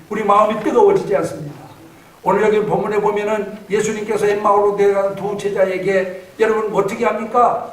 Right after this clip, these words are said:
우리가 앞서 여기 이십사 장을 계속해서 읽어보면은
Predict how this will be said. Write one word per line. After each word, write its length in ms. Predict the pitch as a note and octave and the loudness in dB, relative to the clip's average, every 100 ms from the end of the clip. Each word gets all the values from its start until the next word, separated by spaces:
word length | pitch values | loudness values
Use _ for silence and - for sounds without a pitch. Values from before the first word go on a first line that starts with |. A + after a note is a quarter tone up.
| - | -6
우리가 300 | G#3+ A3 G3+ | -2 2 4
앞서 500 | - - C4 E3 E3 | 2 2 4 4 2
여기 200 | A3 A3 A3 | -2 -4 -4
이십사 520 | A3+ A3+ - - G#3 | -4 -6 -8 -2 -2
장을 260 | G#3+ G#3 G3+ | -2 -4 -2
계속해서 520 | G3+ G#3 G#3 F#3+ G3 | -2 0 0 0 0
읽어보면은 760 | G3 F#3+ F#3 F3+ F3 F#3 F3+ | 0 -2 -2 -4 -2 -2 -4